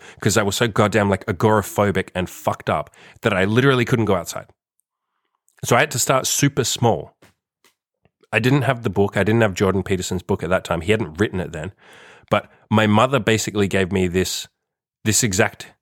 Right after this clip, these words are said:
like, exercise. 'Cause long story short, I was super depressed. I, my girlfriend broke up with me.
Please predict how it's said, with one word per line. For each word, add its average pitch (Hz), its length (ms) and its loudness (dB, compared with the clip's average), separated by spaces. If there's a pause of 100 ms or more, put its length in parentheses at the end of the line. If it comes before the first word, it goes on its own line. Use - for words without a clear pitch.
(180)
like, - 320 -4
exercise. - 580 -4 (760)
'Cause 110 220 -2 (240)
long 143 160 4
story 147 200 2
short, 110 220 0
I 92 60 -2
was 92 100 -4
super - 240 -2
depressed. - 540 -4 (520)
I, 87 600 -2
my 98 120 0
girlfriend 127 440 2
broke 113 220 0
up 107 100 -2
with 101 140 -4
me. 95 340 -2